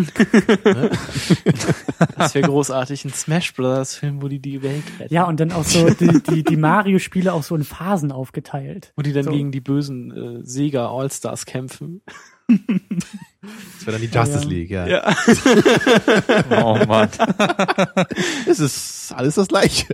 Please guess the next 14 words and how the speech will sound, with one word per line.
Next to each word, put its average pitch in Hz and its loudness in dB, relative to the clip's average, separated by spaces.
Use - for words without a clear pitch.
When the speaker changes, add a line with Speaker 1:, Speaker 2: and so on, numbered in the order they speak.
Speaker 2:
Ja, 208 4
es - -6
wär 143 0
großartig. 143 -6
Speaker 3:
Tja. 143 -6
Ja, 156 2
aber, 175 4
also 190 2
du 254 4
willst 269 2
wirklich 233 0
mehr 220 0
Spin-offs 175 -4
haben, 156 -6